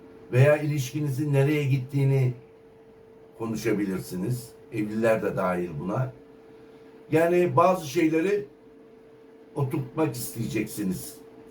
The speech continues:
Aranızdaki ilişki içindeki bazı şeyleri. Küçük alınganlıklar büyütmek yerine sevgi dolu bir cümleyle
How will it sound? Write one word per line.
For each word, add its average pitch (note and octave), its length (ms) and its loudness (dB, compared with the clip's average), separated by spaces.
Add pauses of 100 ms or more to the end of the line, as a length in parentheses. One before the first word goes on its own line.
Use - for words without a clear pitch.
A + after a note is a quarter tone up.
(120)
Aranızdaki G#2+ 920 0 (580)
ilişki A2+ 400 -6
içindeki G2 680 -4
bazı G2 320 0
şeyleri. F2 500 -4 (1900)
Küçük - 300 -6
alınganlıklar F3 920 4 (340)
büyütmek D#3+ 500 -2
yerine D#3+ 280 0
sevgi D3+ 380 -2
dolu D3+ 280 0
bir C3 260 -2
cümleyle D#3 640 2